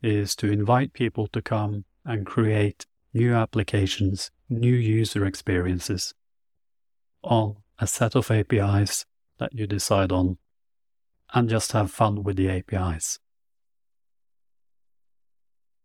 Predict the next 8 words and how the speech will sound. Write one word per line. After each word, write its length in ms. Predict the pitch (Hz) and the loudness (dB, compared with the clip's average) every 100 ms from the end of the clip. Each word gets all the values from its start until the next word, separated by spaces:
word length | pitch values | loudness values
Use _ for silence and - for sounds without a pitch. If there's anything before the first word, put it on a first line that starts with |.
| _ | _
This 180 | 127 123 | -2 2
is 140 | 147 | 2
a 80 | 139 | 2
way 220 | 117 113 | 2 2
to 160 | 107 117 | 2 -2
promote 760 | - 110 110 113 110 - - - _ _ _ | 0 2 4 4 2 -2 -10 -12 _ _ _
and 140 | 113 110 | 0 2
market 680 | 104 107 - 104 107 - | 4 2 0 -4 -4 -10